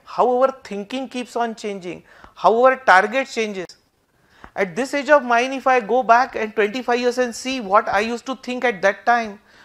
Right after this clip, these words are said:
what targets I used to set at that time, and what are my life targets and goals this time, my dear friends, there is a huge devi-, huge deviation, huge, uh, transformation. I would say, not deviation, transformation.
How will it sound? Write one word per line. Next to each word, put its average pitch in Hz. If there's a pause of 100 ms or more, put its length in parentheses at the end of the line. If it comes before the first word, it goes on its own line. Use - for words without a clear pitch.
(100)
what 202
targets 214
I 247
used 240
to 247
set 226
at 220
that 220
time, 226
and 202
what 185
are 226
my 226 (360)
life 185
targets 208
and 214
goals 208
this 202
time, 185 (480)
my 180
dear 240
friends, 269
there 269
is 254
a 254
huge 190 (100)
devi-, 262 (320)
huge 202
deviation, 254
huge, 269 (460)
uh, 202 (180)
transformation. 226 (300)
I 156
would 175
say, - (760)
not 175
deviation, 165
transformation. 170